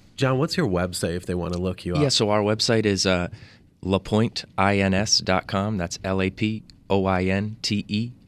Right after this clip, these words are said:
Speaker 2: I N S dot com, I N S as an insurance.
Speaker 1: Mm-hmm.
Speaker 2: And, um, yeah, check out our website. We actually have a link right on there. If you're looking to, uh, get a quote on flood insurance, you can just fill out a quick form, two, three questions, and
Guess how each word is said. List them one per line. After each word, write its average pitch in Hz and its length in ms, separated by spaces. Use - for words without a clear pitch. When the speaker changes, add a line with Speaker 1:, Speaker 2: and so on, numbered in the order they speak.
Speaker 2:
I 92 300
N 95 300
S 107 420
dot 85 240
com, 98 360
I 87 140
N 87 100
S 85 180
as 78 160
an 78 60
insurance. 98 520
Speaker 1:
Mm-hmm. - 80
Speaker 2:
And, 82 320
um, 80 320
yeah, 110 120
check 113 240
out 117 100
our 113 60
website. 107 460
We 101 120
actually 101 260
have 101 140
a 90 140
link 101 280
right 101 160
on 101 220
there. 107 140
If - 120
you're 90 160
looking 92 260
to, 92 260
uh, 85 260
get 107 140
a 95 40
quote 95 280
on 92 100
flood 90 240
insurance, 85 400
you 87 60
can 82 100
just 80 140
fill 82 160
out 80 120
a 80 40
quick - 260
form, 78 300
two, - 180
three 78 180
questions, 80 480
and 71 160